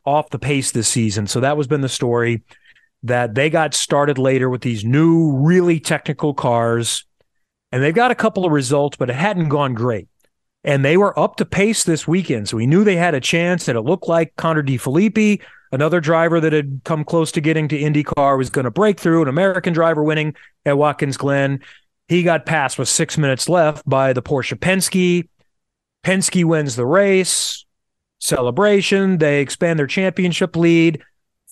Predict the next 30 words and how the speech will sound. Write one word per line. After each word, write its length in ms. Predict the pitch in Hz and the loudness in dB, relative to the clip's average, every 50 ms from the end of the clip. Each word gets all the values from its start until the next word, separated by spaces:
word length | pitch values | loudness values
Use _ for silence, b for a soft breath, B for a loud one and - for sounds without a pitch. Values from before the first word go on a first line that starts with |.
| - - | -8 -2
Five 420 | 165 156 147 147 143 147 139 131 | 0 2 2 2 2 0 0 0
hours 500 | 139 135 131 127 127 123 120 113 107 120 | 0 2 2 2 2 0 0 -2 -2 -2
later, 640 | 127 151 208 262 247 156 123 117 131 175 233 247 - _ _ _ _ _ _ - | 0 2 2 2 2 0 0 0 2 0 0 -2 -4 _ _ _ _ _ _ -8
and 80 | 113 | -6
I 80 | 113 117 | -4 -2
need 160 | 135 156 156 | 0 0 0
to 80 | 147 139 | 0 0
see 220 | - - 160 143 | 0 0 0 0
what 200 | 135 135 131 - | 0 0 -2 -2
the 80 | 131 120 | -2 -2
wording 400 | 113 123 123 117 107 101 95 95 | 0 0 0 0 0 -2 -2 -4
is, 140 | 90 82 | -4 -6
so 160 | - - 107 104 | -4 -2 -2 -2
I'll 120 | 104 104 | -2 -2
go 200 | 101 113 117 120 | -2 0 0 0
to 80 | 117 117 | 0 0
my 180 | 117 117 117 | 0 0 0
notes 400 | 113 113 117 117 113 113 - - | 0 0 0 0 -2 -2 -4 -8
for 340 | - - 127 110 107 107 104 | -8 -6 -4 -2 -2 -2 0
that. 480 | 120 175 220 202 127 120 127 151 165 b b b b b _ _ _ _ _ _ _ - | 2 2 2 2 2 2 0 0 -2 b b b b b _ _ _ _ _ _ _ -4
We 240 | 123 123 139 147 143 | 0 2 2 2 4
get 240 | 135 151 151 135 127 | 4 2 2 2 2
notification 1080 | 131 135 139 135 135 - 147 131 - - 143 131 131 127 - 180 190 226 262 262 - _ _ _ _ _ _ _ _ _ _ _ _ _ _ _ _ _ _ - | 0 0 2 0 0 -2 -4 -6 -4 -2 -2 0 -2 -2 -2 -2 0 0 0 -2 -4 _ _ _ _ _ _ _ _ _ _ _ _ _ _ _ _ _ _ -8
that 340 | 113 123 135 139 131 127 123 | -2 0 2 2 2 0 0
the 200 | 127 127 123 120 | 0 0 0 0
Penske 800 | - - 175 202 220 - - 156 127 123 127 139 170 185 - _ _ _ _ _ _ _ _ _ _ _ _ - - | -2 -2 0 0 0 -2 -2 -2 0 0 2 2 0 -2 -4 _ _ _ _ _ _ _ _ _ _ _ _ -6 -2
has 520 | 147 147 143 139 139 139 135 135 123 117 | 0 2 4 4 4 4 4 2 0 -2
been 680 | 110 127 143 139 135 135 131 131 131 127 127 123 120 - _ - 131 117 107 | -2 -2 0 0 0 0 0 0 -2 -2 -2 -4 -6 -10 _ -12 -10 -8 -4
D 240 | 107 147 156 160 143 | 0 0 2 0 0
Q'd, 760 | - - - - 226 262 226 131 107 107 123 156 196 170 | -2 -6 -2 0 2 2 2 2 2 0 0 0 -2 -4